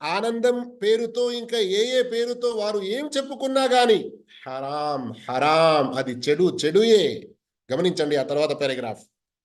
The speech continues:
వాస్తవాలపై ముసుగు వేసి దాన్ని ఆత్మశాంతినిచ్చు టానిక్ అని కొందరు భ్రమింపజేస్తుంటారు. వాస్తవం ఏమిటి?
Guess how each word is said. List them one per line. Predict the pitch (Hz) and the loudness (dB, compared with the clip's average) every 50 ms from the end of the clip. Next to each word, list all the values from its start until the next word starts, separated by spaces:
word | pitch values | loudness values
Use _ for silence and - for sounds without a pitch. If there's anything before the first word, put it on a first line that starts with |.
| _ _ _ _ _ _ _ _ _ _ - - | _ _ _ _ _ _ _ _ _ _ -10 -2
వాస్తవాలపై | 104 117 143 156 175 170 - - - 190 190 180 185 185 190 196 196 196 190 190 196 196 196 | 2 4 6 6 6 6 4 2 4 4 4 6 6 6 6 6 4 4 2 2 2 2 2
ముసుగు | 185 160 156 165 160 - 208 202 180 180 196 190 | 2 0 -2 -2 -2 0 -2 -2 0 2 2 2
వేసి | 175 180 190 202 190 190 196 202 196 202 190 196 - _ _ _ _ _ _ _ _ _ _ _ _ - _ - | 4 4 2 2 2 0 -2 -4 -4 -4 -6 -10 -16 _ _ _ _ _ _ _ _ _ _ _ _ -10 _ 2
దాన్ని | 151 160 185 202 202 202 208 202 208 202 - - | 4 4 4 4 4 6 6 6 4 4 0 -2
ఆత్మశాంతినిచ్చు | 131 135 156 175 190 185 185 202 208 208 196 - - 180 175 190 208 208 208 208 208 208 202 208 208 208 208 214 214 208 214 - | 0 2 2 2 2 0 0 2 2 2 2 2 0 -2 0 0 -2 -4 -4 -2 -2 -2 -2 -2 -4 -2 -2 -2 -2 -2 -4 -4
టానిక్ | 180 175 180 185 196 208 226 214 214 - _ _ _ _ - | -2 -2 0 0 2 0 0 0 -2 -16 _ _ _ _ -8
అని | 160 175 185 175 | -4 -4 -4 -4
కొందరు | 175 175 170 170 170 180 185 170 160 | -2 -2 -2 -2 0 0 0 0 -2
భ్రమింపజేస్తుంటారు. | 139 117 120 139 151 208 254 247 240 240 226 202 170 165 156 - - 170 151 131 131 127 113 107 101 98 90 - _ _ _ _ _ _ _ _ _ _ _ _ _ _ _ _ _ _ _ _ _ _ _ _ _ _ _ _ _ _ _ _ _ _ _ - | -4 -4 -4 -4 -2 -2 -2 -4 -2 0 -2 0 0 -2 -4 -4 -4 -6 -6 -6 -4 -6 -6 -6 -8 -10 -16 -20 _ _ _ _ _ _ _ _ _ _ _ _ _ _ _ _ _ _ _ _ _ _ _ _ _ _ _ _ _ _ _ _ _ _ _ -10
వాస్తవం | 104 107 107 - - 131 127 123 123 120 | -8 -8 -8 -4 -4 -2 0 0 0 0
ఏమిటి? | 120 131 139 131 170 226 277 - - | 0 -2 -2 -2 -4 -6 -8 -10 -14